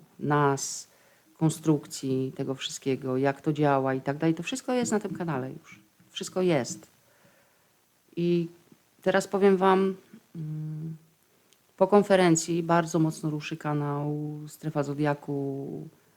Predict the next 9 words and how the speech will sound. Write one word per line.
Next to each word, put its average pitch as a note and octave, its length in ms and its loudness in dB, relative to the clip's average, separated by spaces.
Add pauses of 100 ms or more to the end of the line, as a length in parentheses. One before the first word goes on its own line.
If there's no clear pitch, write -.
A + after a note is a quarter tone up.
(100)
Astrologia C#3+ 520 0
Integracyjna. B2+ 680 -4 (1080)
Bo D#3+ 460 4
chcę - 200 0
te F#3 100 2
dwie F3 180 2
rzeczy E3+ 220 0
sp-, - 260 -6 (460)
rozdzielić, D#3+ 800 0